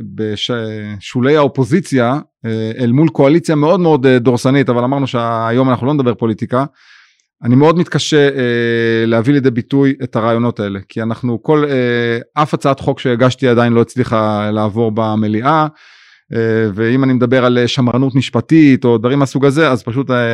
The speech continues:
אנחנו לא מצליחים, אה, להעביר את זה. אבל אני חושב שבזה שיש, אה, חברי כנסת, אה, שמרנים שעומדים על בימת הכנסת ומנצלים את ה-, את הבמה שיש להם כדי להעביר רעיונות,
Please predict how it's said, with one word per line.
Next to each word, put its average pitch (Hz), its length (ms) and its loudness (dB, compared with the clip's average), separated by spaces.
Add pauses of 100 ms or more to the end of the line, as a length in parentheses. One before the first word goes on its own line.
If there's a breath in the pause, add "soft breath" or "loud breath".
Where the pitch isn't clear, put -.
(520)
אנחנו 110 260 -6
לא 131 80 2
מצליחים, 120 400 -4
אה, 113 60 -2 (560)
להעביר 104 460 -4
את 107 80 -4
זה. 139 180 0 (840 soft breath)
אבל 113 140 0
אני 123 140 0
חושב 185 320 0
שבזה 127 920 -2
שיש, 165 480 0
אה, 123 480 2
חברי 131 280 -4
כנסת, 151 440 -6
אה, 127 120 0
שמרנים 127 580 0
שעומדים 120 460 -4
על 156 80 0
בימת 143 340 0
הכנסת 131 500 -2
ומנצלים 120 560 -6
את 151 120 -6
ה-, 131 260 0
את 123 100 -6
הבמה 123 300 0
שיש 135 320 0
להם 107 120 -4
כדי 117 240 -4
להעביר 117 480 0
רעיונות, 120 600 0